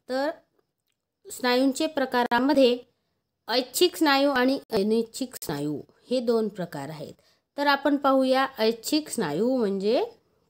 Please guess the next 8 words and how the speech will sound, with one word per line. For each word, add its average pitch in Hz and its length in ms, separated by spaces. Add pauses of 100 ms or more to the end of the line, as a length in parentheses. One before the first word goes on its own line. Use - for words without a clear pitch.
(120)
काय. 143 300
हातांनी 294 540
काम 214 320
करणे, 214 480
चालणे, 240 800
अन्न 226 280
पदार्थ 196 480 (100)
खाणे 180 340